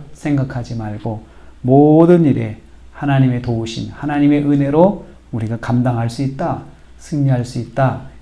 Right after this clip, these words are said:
이런 생각을 믿는 사람은 가지고 있어야 됩니다. 그래야 하나님께 기도하고 하나님을 의지하는 삶을 살 수가 있습니다. 오늘 하루도 우리가 하루를 시작합니다. 여러분, 우리가 부족한 것이 많죠.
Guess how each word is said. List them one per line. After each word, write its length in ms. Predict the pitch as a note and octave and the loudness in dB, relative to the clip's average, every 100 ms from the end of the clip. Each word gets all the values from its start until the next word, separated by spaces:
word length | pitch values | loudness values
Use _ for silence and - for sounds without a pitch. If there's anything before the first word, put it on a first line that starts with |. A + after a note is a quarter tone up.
| - | -12
이런 360 | D3+ C#3+ C#3+ D3 | -4 0 0 0
생각을 880 | E3 F3 D#3+ C#3+ B2+ D#3 F3+ F3+ - - | -2 -2 0 0 2 0 -2 -4 -16 -14
믿는 380 | - A#2+ A#2+ A#2 | -4 -2 0 -2
사람은 480 | A2 G#2+ G#2+ C3+ D#3+ | -4 -6 -4 -2 -4
가지고 340 | - A2 A2 | -4 -8 -6
있어야 260 | G#2+ - G#2+ | -8 -8 -10
됩니다. 360 | G2+ F#2+ F#2+ - | -10 -12 -14 -10
그래야 760 | - C#3 D#3 C3+ D3 C#3 - - - - - | -2 0 2 4 2 0 -2 -10 -18 -20 -20
하나님께 680 | - D#3 D3 C3 A2+ A2 A2+ | -12 -4 0 0 -2 -4 -8
기도하고 840 | A2+ A#2 A2+ G#2+ G#2+ B2+ E3+ - - - - | -6 -8 -8 -8 -6 -2 -2 -4 -14 -20 -20
하나님을 800 | - D#3 C#3 A2+ G#2+ D3+ E3+ - | -8 -2 0 0 0 0 -2 -6
의지하는 580 | A2+ A#2+ B2 A#2 G#2+ A2+ | -2 -2 -2 -4 -4 -6
삶을 600 | A2+ A2+ G2+ B2+ D#3+ D3+ - - - | -8 -8 -6 -4 -4 -6 -16 -20 -20
살 240 | - - | -8 -8
수가 420 | - B2+ A2 A2+ | -8 -8 -8 -8
있습니다. 520 | C3+ - B2+ G#2+ G#2 G2+ - - - B2 | -8 -8 -8 -10 -10 -16 -20 -20 -16 -6
오늘 200 | A2+ A2+ | -4 -2
하루도 220 | B2 A#2 | -4 -4
우리가 560 | A2+ A2+ A2 - - - | -6 -6 -8 -10 -14 -18
하루를 380 | - - C#3 A2+ | -12 -6 -4 -4
시작합니다. 800 | - C3+ C3+ A#2 A#2 B2 E3 G3+ - - - - - - - | -6 -6 -4 -6 -4 -2 -4 -4 -12 -20 -20 -20 -20 -18 -6
여러분, 340 | B2+ B2 B2+ | -2 2 2
우리가 360 | A#2+ A#2+ A#2+ A2+ | 2 0 -2 -6
부족한 460 | - C3+ C#3+ C3+ | -4 -2 2 2
것이 200 | B2+ A#2 | 0 -2
많죠. 680 | A#2 G#2+ A2 - A2+ A2 A2 | -6 -6 -10 -10 -12 -12 -14